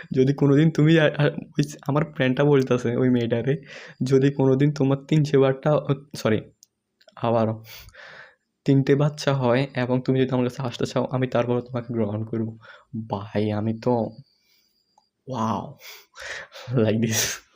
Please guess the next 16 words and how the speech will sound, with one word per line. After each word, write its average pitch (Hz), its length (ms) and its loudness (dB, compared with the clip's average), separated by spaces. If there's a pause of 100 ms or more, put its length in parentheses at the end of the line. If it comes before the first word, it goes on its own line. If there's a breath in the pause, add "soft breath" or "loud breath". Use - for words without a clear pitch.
(420 loud breath)
ওদের 127 420 2
ভালোবাসাটা 120 540 -2
কতটা 127 600 -2 (580)
গভীর 131 320 4
হতে 131 180 2
পারে। 110 220 -2
আচ্ছা, - 1400 -8
যাক। 123 280 -2 (1000 loud breath)
So, 135 340 4
আমরা 127 160 0
ডোপামিন 131 360 0
নিয়ে 143 180 2
কথা 131 200 0
বললাম। 139 520 0 (380)
এখন 123 500 -4 (360)
নেক্সট 123 400 -2